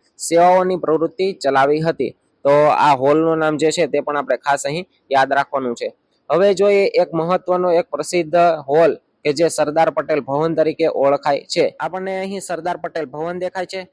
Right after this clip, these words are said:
શા માટે આપણે તેને યાદ કરવાનું છે, તેને આપણે ભણવાનું છે? તો અહીં આપણને સૌપ્રથમ વાક્યની અંદર જ આપેલું છે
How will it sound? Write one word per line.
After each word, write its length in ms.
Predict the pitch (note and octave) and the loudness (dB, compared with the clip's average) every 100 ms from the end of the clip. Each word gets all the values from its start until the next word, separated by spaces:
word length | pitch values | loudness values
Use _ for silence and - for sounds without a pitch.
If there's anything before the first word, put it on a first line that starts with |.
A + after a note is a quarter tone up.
| _ - | _ -16
શા 260 | - F#3+ | -8 -6
માટે 240 | D4+ G3 G3 | -6 -6 -6
આપણે 320 | F#3 F3+ F3+ | -6 -6 -8
તેને 260 | F3 E3+ | -8 -8
યાદ 180 | D#3+ D3+ - | -6 -6 -6
કરવાનું 340 | E3 E3 E3+ E3+ | -8 -8 -8 -10
છે, 140 | F3+ | -12
તેને 220 | D#3 D#3 | -12 -10
આપણે 220 | D#3 D3+ | -10 -8
ભણવાનું 500 | C#3 C3+ D#3 D#3+ D#3 | -10 -10 -10 -8 -10
છે? 160 | D3+ D#3+ | -10 -12
તો 360 | - _ _ D#3+ | -14 _ _ -8
અહીં 220 | F3+ F3+ | -6 -6
આપણને 260 | F3 F#3 | -8 -10
સૌપ્રથમ 760 | F3 E3+ F3 F3 F#3 F3+ F3+ D#3+ | -6 -6 -6 -8 -8 -8 -6 -4
વાક્યની 480 | D3 E3 F3+ E3+ E3+ | -6 -6 -10 -10 -8
અંદર 240 | F3 E3+ | -6 -6
જ 60 | D#3+ | -6
આપેલું 400 | D#3 E3 E3+ E3 | -6 -6 -8 -8
છે 180 | E3 | -12